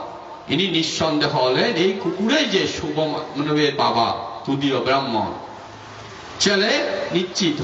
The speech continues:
হলো। তখন এই শুভ মানব বুদ্ধের কাছে গিয়ে উপস্থিত হলেন। উপস্থিত হয়ে বুদ্ধকে গিয়ে প্রশ্ন করেছিলেন,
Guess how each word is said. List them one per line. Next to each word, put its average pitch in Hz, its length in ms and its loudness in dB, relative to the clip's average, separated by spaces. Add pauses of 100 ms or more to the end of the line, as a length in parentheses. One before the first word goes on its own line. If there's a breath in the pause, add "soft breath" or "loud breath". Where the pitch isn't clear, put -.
হলো। 95 260 -2 (1000)
তখন 254 440 4 (580)
এই 208 100 4
শুভ 202 260 2
মানব 190 360 2
বুদ্ধের 151 460 0
কাছে 156 280 0
গিয়ে 139 180 0
উপস্থিত 123 680 -2
হলেন। 104 560 -2 (720)
উপস্থিত 170 500 0
হয়ে 151 240 4
বুদ্ধকে 147 500 0
গিয়ে 139 180 2
প্রশ্ন - 520 -2
করেছিলেন, 117 680 0